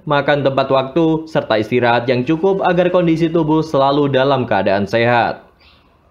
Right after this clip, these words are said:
Haris juga meminta jemaah haji untuk selalu mengenakan masker saat beraktivitas di ruangan, termasuk di Masjid Nabawi dan Masjidil Haram.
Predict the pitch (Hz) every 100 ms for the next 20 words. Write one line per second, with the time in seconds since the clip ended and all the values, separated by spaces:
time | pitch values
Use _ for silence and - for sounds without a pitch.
0 | _ _ _ - - _ _ 101 143 143
1 | 147 156 165 170 165 180 175 175 170 165
2 | 160 170 180 180 180 170 175 170 175 175
3 | 170 160 160 160 156 151 147 170 160 160
4 | 156 143 139 139 131 147 143 143 147 143
5 | - 120 120 131 165 180 180 180 196 202
6 | 190 185 175 170 170 - 156 156 147 147
7 | 151 151 143 139 139 135 131 123 104 104
8 | 127 135 92 -